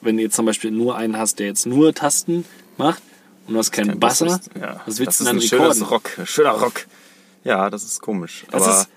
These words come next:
Speaker 1: alles sehr verwirrend
Speaker 2: was wollen
Speaker 1: für
Speaker 2: die denn
Speaker 1: mich.
Speaker 2: auch recorden, wenn sie doch ein lockeres Coverprojekt sind? Wofür?
Speaker 1: Eben, die Barbecues.
Speaker 2: Wahnsinn, wir recorden. Man weiß nicht, wie alt sie sind, das steht da auch nicht. Das finde ich immer relativ
Speaker 1: Ja, eben, das ist ja
Speaker 2: netten Indikator.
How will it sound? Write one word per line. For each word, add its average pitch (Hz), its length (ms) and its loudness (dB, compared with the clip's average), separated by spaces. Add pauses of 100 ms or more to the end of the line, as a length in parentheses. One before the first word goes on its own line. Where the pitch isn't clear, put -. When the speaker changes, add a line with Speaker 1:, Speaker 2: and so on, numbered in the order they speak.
Speaker 1:
alles 208 260 4
sehr 208 140 0
verwirrend 185 320 4
Speaker 2:
was 113 120 2
wollen 151 140 4
Speaker 1:
für 156 60 4
Speaker 2:
die 143 60 2
denn 147 80 4
Speaker 1:
mich. 143 80 4
Speaker 2:
auch - 60 -4
recorden, 147 500 0
wenn 120 140 4
sie 120 80 -4
doch 123 220 2 (360)
ein 110 80 0
lockeres 127 340 2
Coverprojekt 101 580 -2
sind? 92 400 -6
Wofür? 247 360 4
Speaker 1:
Eben, - 40 2 (220)
die 123 100 -6
Barbecues. 117 720 0 (120)
Speaker 2:
Wahnsinn, 107 440 4 (240)
wir 95 120 -2
recorden. 92 420 2 (380)
Man 95 120 2
weiß 123 180 2
nicht, 160 180 -2
wie 160 80 -2
alt - 160 0
sie 95 100 -2
sind, 90 160 -4
das - 60 -10
steht - 140 -8
da - 60 -2
auch - 120 -6
nicht. - 260 -14 (1040)
Das - 160 -12
finde 110 140 0
ich - 80 -8
immer 92 180 -4
relativ 92 240 -4 (380)
Speaker 1:
Ja, 117 120 0
eben, 135 200 0
das 98 100 -4
ist 101 140 6
ja 104 60 6
Speaker 2:
netten 113 440 6
Indikator. 104 580 2